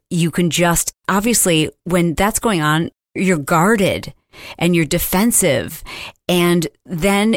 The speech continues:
your partner's trying to go like, "Oh gosh, I hope I don't make any mis-, oh, I hope I don't accidentally touch her stomach." Like, you know, just relax and understand that sex isn't just about your body. It's about a,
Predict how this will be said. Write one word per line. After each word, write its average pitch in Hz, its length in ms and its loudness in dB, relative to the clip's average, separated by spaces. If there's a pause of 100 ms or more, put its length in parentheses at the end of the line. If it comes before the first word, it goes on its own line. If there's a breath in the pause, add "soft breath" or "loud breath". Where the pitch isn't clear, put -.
your 185 180 0
partner's 190 440 -2
trying 196 200 0
to 175 140 0
go 175 160 0
like, 165 180 0
"Oh 190 80 -2
gosh, 190 240 -2
I 180 60 -2
hope 185 160 0
I 190 40 2
don't 180 120 0
make 175 160 -2
any 165 80 0
mis-, 156 240 0
oh, 180 80 2
I 175 60 0
hope 190 240 0
I 190 80 2
don't 165 240 -2
accidentally 175 500 -2
touch - 280 -4
her 156 60 -4
stomach." 185 400 0
Like, 151 240 -2 (480 loud breath)
you 208 120 2
know, 202 80 2
just 262 260 -2 (480)
relax 254 1300 0 (200)
and 196 180 0
understand 226 880 0
that 175 220 0 (300 loud breath)
sex - 340 -2
isn't 247 260 0
just 202 340 0
about 160 360 2
your 170 180 0
body. 180 520 -2
It's - 160 -2
about 233 320 -2
a, 262 140 -2